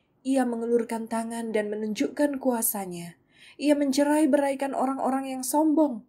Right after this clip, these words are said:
Ia menurunkan raja-raja dari kedudukan mereka dan mengangkat orang-orang yang rendah hati. Ia mengenyangkan orang yang lapar dengan hal-hal baik, tetapi ia menyuruh orang kaya pergi dengan tangan kosong.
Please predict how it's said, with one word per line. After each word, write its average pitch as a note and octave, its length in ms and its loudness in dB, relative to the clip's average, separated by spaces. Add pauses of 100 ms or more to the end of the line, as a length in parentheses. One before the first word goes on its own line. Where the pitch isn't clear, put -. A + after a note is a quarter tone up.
(640)
Ia C4 240 0
menurunkan A#3 640 0
raja-raja A3+ 720 0
dari G#3 160 -2
kedudukan G#3 480 -4
mereka F#3+ 560 -4 (320)
dan C4+ 160 4
mengangkat C#4+ 560 0
orang-orang A#3+ 560 0
yang A3+ 160 -4
rendah A3 400 -2
hati. D#3+ 400 -10 (560)
Ia D#4+ 240 4
mengenyangkan A#3+ 640 0
orang A3+ 320 -4
yang G#3+ 80 -8
lapar A3 480 -2
dengan G#3+ 240 -2
hal-hal G#3 480 -2
baik, F3+ 400 -2 (240)
tetapi C4+ 400 0
ia C4 240 4
menyuruh C4 480 2
orang D#4+ 400 0
kaya D4+ 320 0
pergi D#4 400 2
dengan F#3+ 240 -6
tangan F3+ 240 -8
kosong. D#3 560 -8